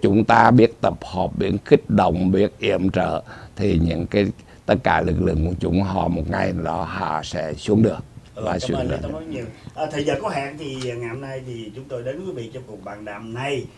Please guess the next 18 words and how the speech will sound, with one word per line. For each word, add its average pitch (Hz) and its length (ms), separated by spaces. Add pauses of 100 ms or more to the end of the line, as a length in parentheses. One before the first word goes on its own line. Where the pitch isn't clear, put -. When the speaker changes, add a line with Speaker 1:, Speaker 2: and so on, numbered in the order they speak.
(200)
Speaker 2:
Thì 123 140
hy 156 160
vọng 151 200
rằng 139 220
là 123 280
trong 135 140
những 151 120
ngày 120 180
tới 208 320
thì 156 160
chúng 139 100
tôi 127 180 (100)
có 160 280
tiếp 269 180
tục 151 240
những 143 320
cuộc, 107 200 (120)
à, 117 280